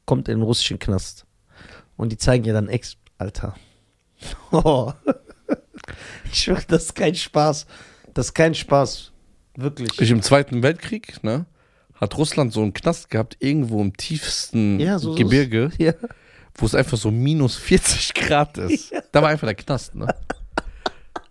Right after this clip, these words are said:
Speaker 2: Mir, weißt du, wie kalt? Allein wegen der Kälte bist du schon gestorben da.
Speaker 1: <laughs> Bruder, da sind doch keine Menschen.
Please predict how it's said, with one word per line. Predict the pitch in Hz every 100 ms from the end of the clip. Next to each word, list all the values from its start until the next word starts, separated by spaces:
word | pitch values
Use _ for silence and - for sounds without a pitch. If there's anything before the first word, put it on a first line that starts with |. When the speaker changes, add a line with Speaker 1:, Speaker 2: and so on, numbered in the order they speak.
| - _ - _
Speaker 2:
Mir, | 202 160 175
weißt | 110 127 -
du, | 107
wie | -
kalt? | - 180 196 - -
Allein | 156 185 -
wegen | 151 135
der | 120
Kälte | 254 196 -
bist | 170 -
du |
schon | - 117 95
gestorben | - - 95 95
da. | - 87 - _ - - -
Speaker 1:
<laughs> | - _ _ _
Bruder, | 156 165
da | 175
sind | 165 175
doch | 170 -
keine | 180 165
Menschen. | 135 180 - 107 95